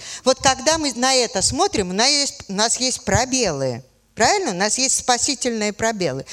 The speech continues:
Мы знаем, где одно слово кончилось, а где другое началось.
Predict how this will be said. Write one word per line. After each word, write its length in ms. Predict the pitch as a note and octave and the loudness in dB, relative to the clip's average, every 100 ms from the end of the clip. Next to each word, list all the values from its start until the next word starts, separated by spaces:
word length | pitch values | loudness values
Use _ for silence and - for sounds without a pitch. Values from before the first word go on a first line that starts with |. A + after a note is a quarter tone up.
| - - | -10 -2
Мы 100 | G#3+ | 0
знаем, 280 | C#4 C4 | 2 0
где 220 | F#3+ G#3 A3+ | 0 0 0
одно 200 | G#3 G#3 | 0 -2
слово 300 | - A3+ G3+ | 0 0 0
кончилось, 500 | E4+ F#4+ A3 D#3+ E3 | -2 0 0 -2 -2
а 60 | |
где 200 | E3 C4 | -2 -2
другое 320 | C4+ A3+ A#3 | -2 0 0
началось. 560 | B3+ B3+ - G#3+ B2+ - | 0 -2 -4 -4 -6 -10